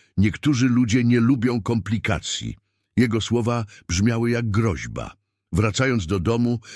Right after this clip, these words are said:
zauważyłam czarny samochód za mną. Przyspieszyłam kroku, chowając się w tłumie na Piotrkowskiej. Tej nocy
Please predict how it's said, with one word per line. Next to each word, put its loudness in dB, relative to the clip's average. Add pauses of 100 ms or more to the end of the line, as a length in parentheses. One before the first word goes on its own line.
(180)
zauważyłam 0
czarny 0
samochód -2
za 0
mną. -4 (480)
Przyspieszyłam -2
kroku, -2
chowając 0
się -2
w -10
tłumie 0
na 0
Piotrkowskiej. -6 (440)
Tej 2
nocy 0